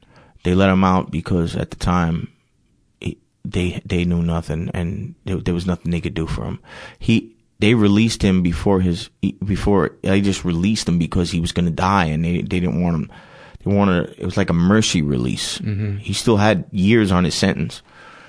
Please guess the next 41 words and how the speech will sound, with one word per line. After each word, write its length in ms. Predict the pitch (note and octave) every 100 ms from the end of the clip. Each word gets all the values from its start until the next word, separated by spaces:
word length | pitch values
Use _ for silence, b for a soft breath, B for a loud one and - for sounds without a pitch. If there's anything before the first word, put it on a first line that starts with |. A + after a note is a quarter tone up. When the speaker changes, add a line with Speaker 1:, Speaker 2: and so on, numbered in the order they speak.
| B B
Speaker 1:
and 80 | F#2
they 60 | F#2
released 400 | F2 F#2 F2+ F2+
him. 180 | C#2 - B B B _ - -
He 240 | - A#2
had 160 | A2+ F#2+
been 140 | G#2
in 140 | G2 F2+
prison 500 | A2+ G2+ E2+ - - _ _ _ _ -
in 120 | G2+
and 120 | F#2+
out 180 | G2 D#2+
just 220 | - F2+
like 100 | F2+
my 120 | E2+ D#2+
father. 420 | - D2+ - - b b b b -
And 120 | F2+
every 260 | G2+ F#2
time 240 | F2+ F#2 F2
he'd 120 | E2+
come 160 | - F2+
out 140 | D#2+
like 160 | C2 E2+
the 80 | -
Hulk, 460 | D#2+ C#2 - - _ _ - -
jacked 460 | - F2 D#2+ -
up, 260 | F2+ D#2 -
huge 540 | - - - F#2 D#2 -
tree 220 | - E2
trunk 320 | - E2+ -
neck, 360 | D#2+ F2 D2+ - _ _ _
muscles 500 | - E2 - C2 D2+
from, 260 | - - -
you 100 | B2
know, 60 | E2
f-, 240 | - - C3+
Speaker 2:
Mm-hmm. 260 | G2 G2 A2
Speaker 1:
working 200 | - D#2+
out 120 | E2+
in 40 | -
jail. 300 | - F2+